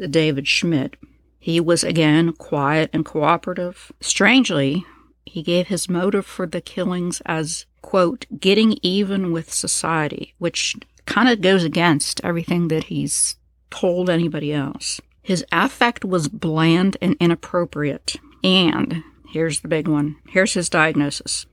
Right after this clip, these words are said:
Schizoid personality disorder with obsessive compulsive paranoid features. Remember who had, well, one of many people probably,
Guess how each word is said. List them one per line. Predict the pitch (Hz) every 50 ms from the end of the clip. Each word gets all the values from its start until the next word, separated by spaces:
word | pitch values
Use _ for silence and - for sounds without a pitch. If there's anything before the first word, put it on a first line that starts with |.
| _ -
Schizoid | - - - - - 190 202 - - - 247 226 233 233 220 -
personality | - - 175 180 180 - - 208 180 170 165 165 170 170 165 165 165
disorder | 160 160 160 - - 165 139 143 151 143 147 147 - -
with | 147 147 160 151 139 - - - - _ _ - - -
obsessive | 156 151 - - - - 170 175 - - - 185 175 - - -
compulsive | - 202 165 - - - 147 151 151 - - - - - - _ -
paranoid | - - 165 160 160 160 160 156 147 151 147 143 - -
features. | - - 151 143 143 - - - - - - - - - - _ _ _ _ _ -
Remember | 196 202 208 214 226 247 269 285 285 262
who | 285 269 254 240
had, | - 269 214 214 214 208 202 196 - _ _ _ _ _ _ -
well, | 156 139 139 151 147 - - -
one | - 175 180 170
of | 165
many | 170 170 165 160 151
people | - - 156 - - -
probably, | - - - 160 156 151 147 156 156 151 151